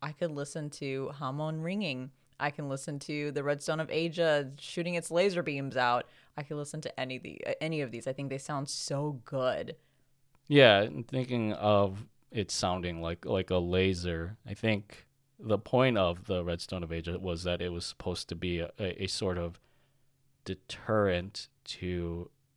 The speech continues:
Speaker 2: like, the Pillarman's powers or, like, to the vampires, even though it was the Pillarman who created the stone.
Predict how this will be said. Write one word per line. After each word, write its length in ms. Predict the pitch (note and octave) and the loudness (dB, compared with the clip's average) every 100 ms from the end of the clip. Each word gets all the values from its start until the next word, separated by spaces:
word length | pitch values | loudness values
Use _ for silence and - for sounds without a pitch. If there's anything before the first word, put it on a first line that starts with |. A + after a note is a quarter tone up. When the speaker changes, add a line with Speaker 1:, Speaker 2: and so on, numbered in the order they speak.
| - | -12
Speaker 2:
like, 140 | F2+ | -12
the 360 | - G2+ F#2+ F2+ | -10 -8 -4 -6
Pillarman's 760 | - B2 A#2 G2 F2+ E2 F2+ - | 0 4 6 4 0 -4 -6 -12
powers 360 | - E2+ E2+ F#2 | -6 -4 -4 -4
or, 140 | F2+ | -2
like, 200 | F2+ E2+ | -2 -2
to 300 | - G2 F2 - _ _ _ _ | -4 -4 -4 -6 _ _ _ _
the 100 | - | -10
vampires, 540 | E2+ F2+ F#2+ F#2 D#2+ F2+ | -2 0 0 -2 -6 -2
even 140 | A2+ | 4
though 120 | C#3+ G#2 - | 4 2 2
it 100 | B2 | 6
was 520 | B2+ A#2 A2+ - - - | 6 4 -2 -10 -14 -8
the 80 | C#3 | -4
Pillarman 380 | D#3 D3+ C#3+ C3 | 2 4 6 4
who 100 | C3+ | -2
created 480 | - C#3 E3+ G#2+ | -2 0 2 0
the 80 | D#2+ | -2
stone. 440 | - - D2+ D#2+ | -6 -6 -8 -10